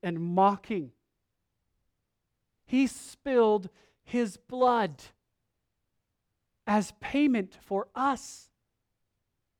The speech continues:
so that he might buy us out of slavery to sin, so that he might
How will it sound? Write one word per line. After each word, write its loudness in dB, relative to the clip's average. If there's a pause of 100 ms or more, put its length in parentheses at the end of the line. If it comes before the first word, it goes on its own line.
(920)
so -10
that -2
he 0
might 0
buy 0
us 0 (760)
out 2
of -6
slavery -2
to -12
sin, -8 (1040)
so -4
that -4
he 2
might 2